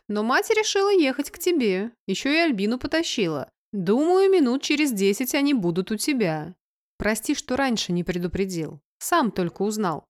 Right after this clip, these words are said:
Не успел брат закончить говорить, как в двери начали настойчиво звонить. Пришлось идти открывать, так как, зная свою маман, был уверен, что она не успокоится, пока не зайдет.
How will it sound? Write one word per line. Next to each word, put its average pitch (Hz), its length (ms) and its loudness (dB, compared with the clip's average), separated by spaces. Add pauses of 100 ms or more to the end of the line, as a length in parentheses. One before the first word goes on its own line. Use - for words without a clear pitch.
(180)
Не 247 180 2
успел 392 480 2
брат 202 320 2
закончить 202 580 0
говорить, 175 880 0 (140)
как 190 240 -2
в 175 80 -4
двери 262 460 2
начали 226 480 0
настойчиво 208 760 -2
звонить. 226 720 -2 (420)
Пришлось 190 420 -2
идти 294 200 -2
открывать, 208 800 -4 (240)
так 208 160 -4
как, 247 160 -2
зная 208 300 0
свою 175 320 -2
маман, 214 440 0 (300)
был 233 220 0
уверен, 214 380 2
что 185 220 -6
она 247 160 -2
не 320 100 2
успокоится, 285 640 -2
пока 180 280 -4
не 277 100 2
зайдет. 262 560 -2